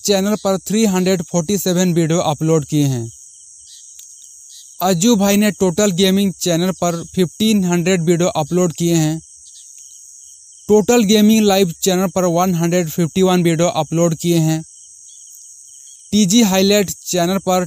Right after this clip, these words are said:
टू हंड्रेड ट्वेंटी एट वीडियो अपलोड किए हैं और अज्जू भाई चैनल पर फ़ाइव वीडियो अपलोड किए हैं।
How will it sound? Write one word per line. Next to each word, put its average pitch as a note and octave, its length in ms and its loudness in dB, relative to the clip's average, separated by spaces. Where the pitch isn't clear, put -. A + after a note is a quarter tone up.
टू G#3 140 -2
हंड्रेड F3+ 360 0
ट्वेंटी F3+ 500 -4
एट F#3+ 220 2
वीडियो E3+ 360 0
अपलोड E3+ 400 -2
किए F3 220 -2
हैं D#3+ 260 0
और F3 240 0
अज्जू G3+ 300 2
भाई G#3 220 2
चैनल F#3 320 -2
पर F#3 240 -4
फ़ाइव F3+ 400 -2
वीडियो E3+ 300 0
अपलोड E3 420 -2
किए D3 280 0
हैं। A2+ 260 -4